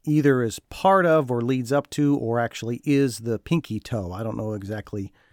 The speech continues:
I'm not a doctor, but somewhere along the lines there, that, that, uh, bone was broke during the game,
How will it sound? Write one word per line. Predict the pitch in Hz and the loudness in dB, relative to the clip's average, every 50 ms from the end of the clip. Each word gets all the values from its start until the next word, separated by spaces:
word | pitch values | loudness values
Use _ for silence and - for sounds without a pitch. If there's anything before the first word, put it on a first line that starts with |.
| _ _ _ _ _ _ - | _ _ _ _ _ _ -12
I'm | 110 | -8
not | 110 110 113 107 101 | -6 -4 -4 -4 -6
a | 95 | -6
doctor, | 95 113 107 104 104 - - 101 95 95 | -6 -8 -8 -8 -10 -10 -8 -8 -8 -8
but | 98 - - | -8 -10 -6
somewhere | - - 190 190 185 175 | 0 0 2 4 4 4
along | 151 135 135 131 123 | 4 4 4 4 2
the | 120 120 | 2 2
lines | 117 120 123 123 120 117 104 101 | 2 2 2 0 0 -2 -2 -2
there, | 117 113 117 110 | -2 -2 0 0
that, | 117 123 139 - _ - _ _ _ _ _ _ _ _ _ _ _ _ _ _ _ _ _ _ _ _ - | 0 0 0 -2 _ -14 _ _ _ _ _ _ _ _ _ _ _ _ _ _ _ _ _ _ _ _ -8
that, | 120 117 135 143 147 151 - - - - 147 | -2 2 4 4 4 4 2 0 -6 -2 0
uh, | 139 131 120 | 0 0 2
bone | 104 117 156 165 165 165 165 165 160 127 - - - - - - - | 4 6 8 8 8 8 6 6 4 2 -2 -10 -18 -20 -20 -18 -10
was | - 147 123 110 | -6 -6 -6 -4
broke | 101 107 127 143 143 151 156 147 - | -2 2 6 8 8 8 6 4 2
during | 151 147 135 127 123 | 2 2 4 4 2
the | 117 104 | 0 -2
game, | 104 107 98 95 101 107 113 | -4 -4 -6 -4 -6 -6 -6